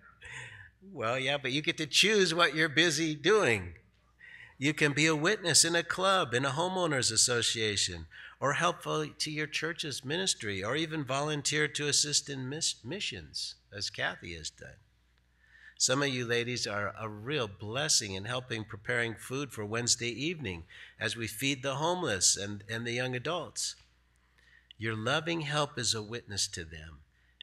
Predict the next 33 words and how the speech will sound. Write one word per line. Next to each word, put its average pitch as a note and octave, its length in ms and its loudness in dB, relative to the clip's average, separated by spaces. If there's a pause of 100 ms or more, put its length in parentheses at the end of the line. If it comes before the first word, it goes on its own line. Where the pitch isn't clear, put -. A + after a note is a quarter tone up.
and G#2 160 -4
some F3 260 0
of F3+ 160 -6
you F#3 120 0
are F3 100 0
helping F3 360 -2
with D#3 220 -4
Bible D#3+ 320 0
studies, F2 640 -2
and G2 140 -6
I A2 60 -4
really A#2+ 280 -6
appreciate A#2+ 540 -8
it, - 180 -18
'cause G2 160 -8
I A#2+ 140 -2
already B2+ 260 -2
do C3+ 160 -8
four G2 280 -6
a F2 60 -8
week. D2+ 360 -10 (1800)
There's G#2+ 400 4
no C3 580 2
retirement A2+ 840 0 (100)
from G2 240 -6
Christian F2+ 680 -4
service. - 720 -8 (1300)
If A2 180 -2
I C#3+ 200 6
ever E3+ 180 4
retire D3 400 4
from A2 200 -2
preaching, E3+ 600 -2